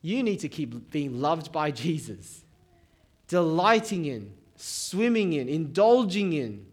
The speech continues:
treasuring in his love, 'cause that's the fuel you'll need. If you're not a follower of Jesus, well, he loves you like this. So are you willing to let him, to receive his love?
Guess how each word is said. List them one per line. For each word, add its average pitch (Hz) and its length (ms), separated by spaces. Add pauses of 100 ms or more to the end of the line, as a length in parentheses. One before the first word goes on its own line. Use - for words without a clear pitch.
(460)
treasuring 190 760
in 131 160
his 139 280
love, 139 400 (180)
'cause 151 140
that's 214 260
the 220 80
fuel 208 320
you'll 190 140
need. 180 380 (2500)
If 123 100
you're 143 100
not 175 220
a 175 40
follower 143 400
of 120 120
Jesus, 117 680 (640)
well, 131 100
he 165 180
loves 147 400
you 104 140 (640)
like 117 260
this. - 480 (960)
So 143 120
are 160 180
you 170 180
willing 165 320
to 165 100
let 147 180
him, 101 220 (1300)
to 147 120
receive 170 440
his 156 180
love? 123 280